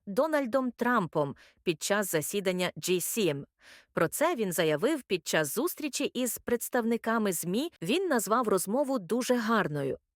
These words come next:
Також подякував Канаді за організацію цього діалогу. Що стосується Дональда Трампа,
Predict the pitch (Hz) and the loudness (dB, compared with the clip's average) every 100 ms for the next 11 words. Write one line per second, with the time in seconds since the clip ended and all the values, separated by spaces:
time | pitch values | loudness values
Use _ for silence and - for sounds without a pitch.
0 | _ 220 - 302 - 208 190 190 180 170 | _ 0 2 0 2 0 2 0 2 2
1 | 151 175 156 220 247 240 190 196 190 202 | 2 -2 0 0 2 0 2 2 2 0
2 | 214 202 233 240 214 196 - 180 196 202 | -2 -2 -2 0 -2 0 0 0 2 2
3 | 214 240 247 165 139 - - - _ - | 2 4 4 4 0 -2 -20 -20 _ -8
4 | - 185 - 180 - 175 151 - 147 175 | 0 0 0 -2 2 0 2 0 2 2
5 | 170 156 147 151 - 233 302 - 156 | 0 0 0 -2 0 0 0 2 0